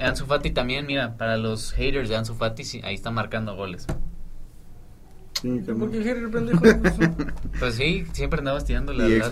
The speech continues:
Speaker 2: expulsaron,
Speaker 3: Ah, del Barça, güey, ya.
Speaker 2: expulsaron a gratis a la Kanji, de Agrapa, doble amarilla.
Speaker 1: Sí.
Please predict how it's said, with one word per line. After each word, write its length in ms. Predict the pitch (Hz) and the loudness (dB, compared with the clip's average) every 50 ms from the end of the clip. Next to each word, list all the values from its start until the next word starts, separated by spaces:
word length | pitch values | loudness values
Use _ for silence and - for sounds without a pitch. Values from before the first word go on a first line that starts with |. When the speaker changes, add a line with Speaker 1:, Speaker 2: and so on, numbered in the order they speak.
| 117 120 | 0 2
Speaker 2:
expulsaron, 280 | - - - - 151 151 | 4 6 8 8 10 10
Speaker 3:
Ah, 40 | 151 | 8
del 80 | 151 - | 8 8
Barça, 320 | 226 269 254 185 180 143 | 8 8 6 6 4 4
güey, 180 | - 127 123 127 | 4 2 2 0
ya. 120 | 131 127 120 | -2 -4 -2
Speaker 2:
expulsaron 640 | - 117 113 113 - 127 123 120 143 143 160 165 147 | -2 -2 0 0 0 0 2 6 6 8 8 8 8
a 60 | 123 | 8
gratis 360 | 113 117 127 127 - - - - | 6 6 4 4 2 0 0 2
a 80 | 107 | 2
la 160 | 101 90 92 | 2 0 0
Kanji, 380 | - 98 95 107 98 90 87 - - - - - - | -2 -2 -2 0 0 -2 -2 -2 -2 0 0 0 0
de 140 | - - 90 | 0 2 2
Agrapa, 640 | 92 - 92 92 98 98 98 101 92 - - 92 - - - - - - - | 2 2 0 0 0 0 0 0 -2 -4 -4 -6 -6 -8 -10 -12 -12 -10 -8
doble 280 | - 110 117 123 120 117 | -4 0 2 2 2 4
amarilla. 540 | 110 107 107 95 104 107 107 101 98 101 101 - - - | 2 2 2 2 2 2 2 2 2 0 -2 -2 -4 -4
Speaker 1:
Sí. 300 | - - 113 107 107 107 | -6 -4 -4 -4 -4 -4